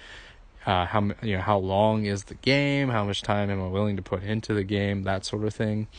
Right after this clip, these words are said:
Um, so it, it's, it's, it's just like, I don't know, sometimes, it, like, honestly, even buying this game is kind of like a gamble <laughs> too,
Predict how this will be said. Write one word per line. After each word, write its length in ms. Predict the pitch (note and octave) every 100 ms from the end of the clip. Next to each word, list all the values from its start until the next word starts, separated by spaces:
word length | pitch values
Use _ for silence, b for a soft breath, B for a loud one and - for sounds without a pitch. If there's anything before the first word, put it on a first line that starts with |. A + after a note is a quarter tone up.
| B B B - -
Um, 640 | G2 G2 F#2+ F#2 F2+ F2+ - - - - - - - - -
so 260 | - - G#2+
it, 200 | A2+ B2
it's, 260 | C3 A#2 -
it's, 380 | B2+ A2 - - B B B B B -
it's 220 | B2+ -
just 220 | F#3 -
like, 280 | D#3 A#2 - - - - - -
I 80 | A#2
don't 120 | F#2+
know, 140 | E2
sometimes, 920 | E2+ B2+ C3 C#3+ B2+ B2 A#2 - - -
it, 120 | D#3
like, 180 | E3 E3+
honestly, 360 | F3 G3 - E3
even 220 | F3+ D3+
buying 280 | A#2 B2 A#2
this 160 | G#2
game 260 | - G2+ G#2
is 80 | F#2
kind 340 | - G#2 G#2
of 100 | A2+
like 140 | A#2+ G2+
a 60 |
gamble 480 | F#2+ F#2+ F#2+ G2 B2+
<laughs> 120 | -
too, 180 | -